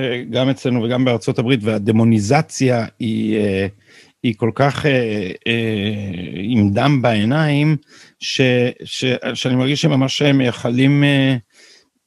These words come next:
מ-, מייחלים, אה, ל-, גם לך, גם לי, אני רואה כל מיני טוקבקים, דברים כאלה, מייחלים לנו מוות בייסורים, כלומר, לפחות יש, יש, אה,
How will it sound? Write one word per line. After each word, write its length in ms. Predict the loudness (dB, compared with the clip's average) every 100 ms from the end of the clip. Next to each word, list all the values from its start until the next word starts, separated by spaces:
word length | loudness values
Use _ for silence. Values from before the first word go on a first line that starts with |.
| -6
מ-, 260 | -6 -2 2
מייחלים, 680 | 2 2 0 2 4 4
אה, 460 | 4 2 2 2 0
ל-, 500 | 0 0 0 -2 -4 -4
גם 260 | 0 2 2
לך, 420 | 0 -4 -8 -8 0
גם 220 | 2 2
לי, 460 | 2 -2 -4 -6 -6
אני 220 | -2 -2
רואה 280 | 0 -2 -2
כל 120 | 0
מיני 140 | 0
טוקבקים, 580 | 0 -2 2 0 0 -2
דברים 200 | -2 -2
כאלה, 160 | -2 -2
מייחלים 500 | -4 -4 -2 0 2
לנו 340 | 2 0 0 -4 -16 -18 -10 0
מוות 320 | 2 2 0
בייסורים, 800 | 2 0 0 0 4 4 2 0
כלומר, 260 | -2 -2 -2 -2
לפחות 500 | -4 -4 0 0 2
יש, 380 | 0 0 -4 -8 -4
יש, 340 | -2 -2 -2
אה, 440 | -2 -2 -2 -2